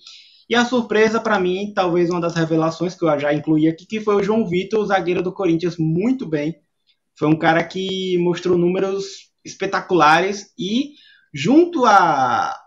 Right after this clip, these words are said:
a, as estrelas que chegaram no meio da tabela, acho que o João Vitor também tá, pode botar nesse bolo, que não,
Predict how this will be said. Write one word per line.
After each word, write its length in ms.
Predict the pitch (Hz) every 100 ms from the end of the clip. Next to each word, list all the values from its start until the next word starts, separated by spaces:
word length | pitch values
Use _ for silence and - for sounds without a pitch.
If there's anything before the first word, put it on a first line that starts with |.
| _ 143
a, 640 | 143 131 117 104 87 -
as 180 | 147 151
estrelas 480 | 170 - 185 240 -
que 100 | 170
chegaram 320 | 196 165 165
no 100 | 160
meio 120 | 160
da 120 | 160 165
tabela, 680 | 190 170 165 196 285 427 165
acho 240 | 185 -
que 60 | 220
o 100 | 214
João 240 | 233 196
Vitor 260 | 190 208 220
também 340 | 214 196 208
tá, 220 | 208 220
pode 340 | 233 190 202 214
botar 240 | 202 196
nesse 260 | 185 196 160
bolo, 260 | 165 202
que 140 | 202 185
não, 160 | 247